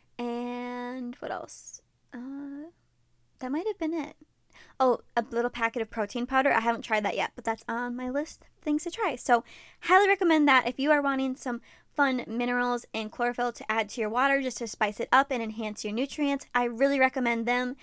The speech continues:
So give those a try. Okay, sister, those were my most recent favorites. I hope you enjoyed listening to this. I think it's kind of fun. I like hearing what people are loving and enjoying and getting some ideas and inspiration. And because my main pillars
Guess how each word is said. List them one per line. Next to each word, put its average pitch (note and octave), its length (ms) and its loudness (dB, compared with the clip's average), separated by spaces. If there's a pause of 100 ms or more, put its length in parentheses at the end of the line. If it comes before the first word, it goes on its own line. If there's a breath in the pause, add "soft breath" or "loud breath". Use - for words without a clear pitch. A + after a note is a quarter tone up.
(200 loud breath)
So A#3+ 300 0 (180)
give F#4 260 -2
those D4 340 2
a B3+ 80 -4
try. - 600 -4 (880 loud breath)
Okay, G#4 280 8
sister, D#4+ 340 0 (100)
those D4+ 320 4
were F#4+ 140 2
my F4 140 4
most B3 320 0
recent C4 400 -4
favorites. C#4 420 4
I A#3 120 2
hope D4 340 2
you G#4+ 180 8
enjoyed D#4 300 6
listening A#3+ 380 -2
to - 100 -4
this. A#3 260 2
I D4 80 0
think A4+ 180 -4
it's B4 100 -6
kind G#4+ 200 0
of F4 60 -2
fun. D#4 320 2
I B3+ 100 2
like A4+ 160 0
hearing B3+ 260 0
what B3 140 -2
people A#3 420 0 (360 loud breath)
are B3+ 120 6
loving A#3 320 2
and A3 160 -4
enjoying G#3+ 560 -2
and G#3+ 80 -6
getting G#3 220 -6
some A3 140 -8
ideas G3+ 420 -6
and G3+ 140 -8
inspiration. G#3+ 880 -8
And A3+ 260 -4 (300 loud breath)
because F4+ 240 -2
my F4+ 100 2
main C#4+ 220 4
pillars B3 420 0